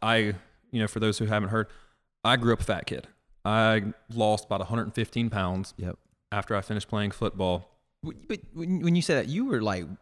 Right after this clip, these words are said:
Speaker 2: you weren't just com-, were you completely fat? Like, but you worked out and stuff, right? You played football. Like, you had
Speaker 1: I was built like a, just a big power lifter.
Speaker 2: Right.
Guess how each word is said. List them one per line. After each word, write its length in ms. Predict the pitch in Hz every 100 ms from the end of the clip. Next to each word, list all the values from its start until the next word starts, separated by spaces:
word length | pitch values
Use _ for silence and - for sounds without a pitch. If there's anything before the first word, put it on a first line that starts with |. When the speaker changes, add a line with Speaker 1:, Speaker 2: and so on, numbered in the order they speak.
| _ _ _
Speaker 2:
you 160 | 143 180
weren't 180 | 156 110
just 160 | -
com-, 140 | - 110
were 80 | 120
you 120 | 180
completely 400 | 123 - 143 175
fat? 280 | - 185 147
Like, 220 | 120 110
but 160 | 127 226
you 80 |
worked 240 | 165 139 120
out 160 | 151
and 80 | 110
stuff, 240 | - 95 110
right? 120 | 127
You 60 |
played 200 | 127 135
football. 340 | - 202 82 80
Like, 180 | 85 139
you 100 | 131
had 300 | 120 110 98
Speaker 1:
I 100 | 208
was 180 | 247 139
built 360 | 101 127 127
like 180 | 113 107
a, 80 | 98
just 180 | 101 -
a 60 | 92
big 380 | 87 110 101
power 300 | - 82 95
lifter. 380 | 107 113 127 127 120
Speaker 2:
Right. 260 | 107 78